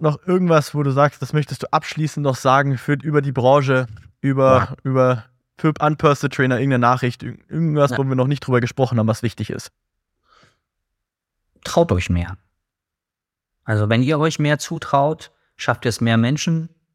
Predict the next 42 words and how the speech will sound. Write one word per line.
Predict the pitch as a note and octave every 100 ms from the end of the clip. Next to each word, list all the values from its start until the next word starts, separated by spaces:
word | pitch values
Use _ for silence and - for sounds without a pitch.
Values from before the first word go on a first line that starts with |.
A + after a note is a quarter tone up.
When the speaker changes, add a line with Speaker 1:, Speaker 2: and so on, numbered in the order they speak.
| _
Speaker 2:
zu | - C3+
begeistern, | C3+ B2+ - - - E3 F3 _ _
könnt | - C3
mehr | A#2+ A2
Menschen | A2+ - G#2
helfen, | C#3 D#3+
deswegen | B2 A#2+
seid | A2+ G2+
ihr | G2+
Trainer | - - D#3
geworden. | D3 D3 D#3 _ _ _ _
Und | B2
das | A#2 A#2
Resultat | A2+ G2+ C3+ D3
ist | B2 -
Geld | A#2 A#2
verdienen. | A#2 F#2+ F2+ - _ _
Wir | -
haben | B2
zwar | D3 D3+
heute | C#3
viel | - G3+
über | E3+ C3+
Geld | D3 F3
verdienen | - D3+ C#3+
geredet | C3 C3+ B2
und | A2+
das | B2
ist | C3+
auch | A#2
das, | D3+ -
was | B2
ich | - -
verkaufe. | G#2 D#3 G3 F#3+
Ich | B2+
zeige | B2 A#2+
dir, |
wie | A2
du | G#2+
mehr | G#2
Geld | C3 D3
verdienst. | D3 C#3 C#3+